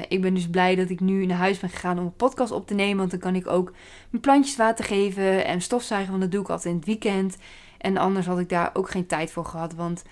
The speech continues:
ja, waarschijnlijk ben ik dan zondagavond later thuis. Of ik had zondag dus moeten zeggen van, "Nou, ik ga op tijd weer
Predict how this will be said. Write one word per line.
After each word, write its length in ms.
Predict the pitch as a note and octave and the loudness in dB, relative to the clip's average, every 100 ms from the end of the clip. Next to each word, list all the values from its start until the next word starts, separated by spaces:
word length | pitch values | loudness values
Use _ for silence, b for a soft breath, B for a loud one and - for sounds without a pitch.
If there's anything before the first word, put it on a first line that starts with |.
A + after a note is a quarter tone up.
| B B B | B B B
ja, 180 | - E3+ | -2 -2
waarschijnlijk 460 | D#3 - F3+ F3+ F3+ | -2 -4 0 2 2
ben 140 | F3 | -2
ik 80 | E3+ | -2
dan 300 | F3 F3 E3 - - - | -2 -4 -6 -14 -20 -14
zondagavond 680 | F#3 F#3 F#3+ F#3 E3+ F3+ F#3 | -6 -2 -2 0 0 0 0
later 340 | F3+ F3 F3 | 0 0 -2
thuis. 340 | F3 E3+ F3+ - | 2 4 4 2
Of 200 | G3+ G3 | 2 2
ik 80 | F#3+ | 0
had 180 | F3 | -4
zondag 420 | - F#3 F3+ - - b b b | -2 0 0 -4 -14 b b b
dus 400 | F3 F3 - - - | -4 -4 -4 -10 -12
moeten 200 | F3+ - | -8 -4
zeggen 220 | E3 E3 | -6 -4
van, 100 | F3+ | -2
"Nou, 140 | E3 | -2
ik 80 | - | -4
ga 120 | - | -4
op 100 | F3 | -2
tijd 240 | - F#3 F3 | 4 4 2
weer 300 | D#3+ D3+ | -4 -6